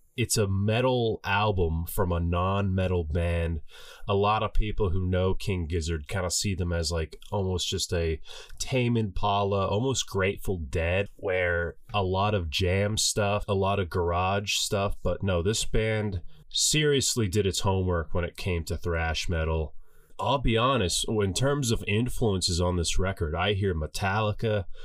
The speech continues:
I hear Exodus, even some Death Angel. I can even throw Sodom in there in some of the riffs. Like,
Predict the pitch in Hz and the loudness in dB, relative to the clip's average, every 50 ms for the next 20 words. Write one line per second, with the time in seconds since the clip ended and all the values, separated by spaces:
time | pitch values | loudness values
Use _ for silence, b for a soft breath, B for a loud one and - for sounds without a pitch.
0 | B B B - 104 110 107 98 98 90 - - 92 98 98 - - - 123 113 | B B B -2 0 0 0 0 0 -2 -2 -2 -2 -2 -2 -2 -2 -2 0 0
1 | 113 107 - - 123 147 170 160 180 165 - - - 101 82 73 65 - - 90 | 0 -2 -2 -2 -2 -2 0 -2 -2 0 0 0 0 0 0 -2 -4 -4 -2 0
2 | 92 131 139 - - 90 80 76 76 71 69 76 69 69 - B B B B B | 0 0 0 0 -2 -2 -2 -2 -4 -4 -4 -6 -6 -6 -8 B B B B B
3 | B B 123 135 - 175 170 160 143 131 120 - 117 98 87 82 - - - 117 | B B -4 -2 0 0 0 0 0 -2 -2 0 0 2 2 4 2 2 2 2
4 | 98 101 113 113 110 92 90 87 85 85 82 80 78 78 85 80 - - 117 104 | 2 2 2 2 2 0 0 0 0 0 0 0 0 0 0 2 2 2 2 2
5 | 92 90 85 82 80 90 92 87 - - - 95 87 | 0 0 0 0 0 0 0 0 0 0 -2 -2 -4